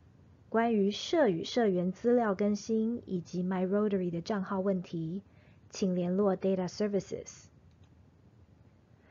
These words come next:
与奖项有关的问题，请联络R I Awards。基金会捐献、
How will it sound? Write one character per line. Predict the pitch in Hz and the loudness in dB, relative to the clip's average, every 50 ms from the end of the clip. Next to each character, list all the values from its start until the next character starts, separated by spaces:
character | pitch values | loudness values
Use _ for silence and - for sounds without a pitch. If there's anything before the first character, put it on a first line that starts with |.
| - - - - | -20 -20 -20 -2
与 | - 269 302 | 0 0 2
奖 | 285 - 269 180 175 | 2 2 0 0 0
项 | - - 302 277 240 | 0 0 2 2 2
有 | 202 185 160 | 2 0 0
关 | - 214 254 294 | 0 0 0 0
的 | 277 | 2
问 | 233 240 226 208 | 2 2 2 2
题， | 190 - 185 175 180 185 185 | 0 -2 -4 -4 -2 -4 -6
请 | - - 202 175 175 | -4 -2 -2 0 0
联 | 175 180 180 185 | 0 0 0 2
络 | 196 214 208 180 | 2 4 2 2
R | - - - 349 - 208 208 214 220 | 0 0 0 2 2 2 2 0 0
I | |
Awards。 | 196 185 190 185 196 185 - - - - - - - - - - - - - - _ - - - - _ - _ - - - - - - - - - - - - - _ - | 0 0 0 2 2 0 0 -2 -8 -14 -16 -16 -16 -18 -20 -20 -20 -20 -20 -20 _ -20 -20 -20 -20 _ -20 _ -20 -20 -20 -20 -20 -20 -20 -20 -20 -20 -20 -20 -20 _ -8
基 | - 302 311 | -4 -4 -2
金 | 302 349 359 349 | 0 0 0 2
会 | 311 320 240 | 2 2 2
捐 | 202 - 226 220 226 | 4 2 2 2 2
献、 | 214 - - 240 208 170 - | 0 0 2 4 4 4 2